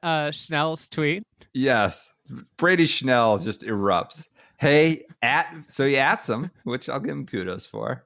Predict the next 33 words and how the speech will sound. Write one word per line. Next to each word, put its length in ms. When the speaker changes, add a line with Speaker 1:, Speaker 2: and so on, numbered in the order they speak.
Speaker 2:
No 140
subtweet. 600
"Hey, 160
at 300
V 140
J 180
Singh 340
Golf, 480
you 140
are 100
a 80
true 320
piece 300
of 100
trash. 920
<laughs> 40
If 160
you 140
accept 600
sick," 360
uh, 60
he 100
spelled 380
it 60
wrong. 380
Speaker 1:
Yes. 240
Speaker 2:
E 120
X 460
C. 440
"If 80
you 140
accept 560
money, 480